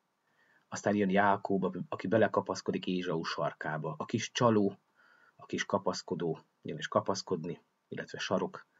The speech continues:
ez a héberben nagyon hasonló szó. Ezért kapják ezt a nevet. Amikor felnőnek, túl sokat nem tudunk a neveltetésükről. Valószínű, ugyanúgy nevelik mindkettejüket. Egy dolgot tudunk, hogy a két szülő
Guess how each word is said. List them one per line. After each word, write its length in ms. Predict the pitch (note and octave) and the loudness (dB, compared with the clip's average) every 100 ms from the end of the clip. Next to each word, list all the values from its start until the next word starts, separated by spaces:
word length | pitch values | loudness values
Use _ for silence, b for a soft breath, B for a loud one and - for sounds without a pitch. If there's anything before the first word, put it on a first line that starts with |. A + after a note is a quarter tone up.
| b _ | b _
ez 80 | - | -8
a 40 | |
héberben 520 | E2 E2+ D2+ D2+ D2+ | -4 -4 -2 -4 -6
nagyon 220 | D2+ D2+ | -6 -8
hasonló 540 | - - - D2 C#2+ - | -8 -8 -8 -8 -10 -10
szó. 160 | - | -6
Ezért 300 | G2+ G2 F#2 | -4 -2 -4
kapják 480 | - F2+ E2 D#2 - | -4 -6 -4 -6 -8
ezt 220 | - - | -14 -12
a 60 | - | -12
nevet. 460 | - - - - _ _ _ _ _ _ _ _ _ _ - | -12 -14 -18 -20 _ _ _ _ _ _ _ _ _ _ -4
Amikor 360 | G2 F#2+ F2 | -2 0 -2
felnőnek, 800 | - A#2 A#2 A#2 A#2 A#2 A#2 - _ _ _ _ b b b b b | 2 4 6 6 4 2 -2 -20 _ _ _ _ b b b b b
túl 220 | - C3+ | 4 6
sokat 300 | A#2 G2+ A2 | 6 4 2
nem 180 | A2+ G2 | 4 2
tudunk 300 | F2+ E2+ F#2+ | 0 -4 -4
a 20 | |
neveltetésükről. 920 | F#2 E2 D#2+ E2 E2 D#2+ D#2 E2 F#2+ G2+ | -2 0 -2 -2 -6 -4 -4 -2 0 2
Valószínű, 380 | A2+ G#2+ A2 | 2 0 0
ugyanúgy 380 | A2+ B2 A2 G#2+ | 2 2 2 2
nevelik 360 | G#2+ G2+ G2 - | 2 0 0 -2
mindkettejüket. 1000 | F2 D#2 - - C#2+ C#2+ - - - _ | -6 -8 -14 -12 -10 -10 -12 -14 -20 _
Egy 180 | A#2+ A2+ | 0 2
dolgot 360 | G2 F2+ F#2 - | 2 0 -4 -4
tudunk, 460 | G#2 A2 C3 - _ _ _ _ _ _ _ _ _ | -2 0 -2 -4 _ _ _ _ _ _ _ _ _
hogy 140 | A2 | 0
a 60 | A2 | 2
két 260 | A#2+ G#2+ - | 4 2 2
szülő 480 | - G#2 B2 B2 | 0 2 2 0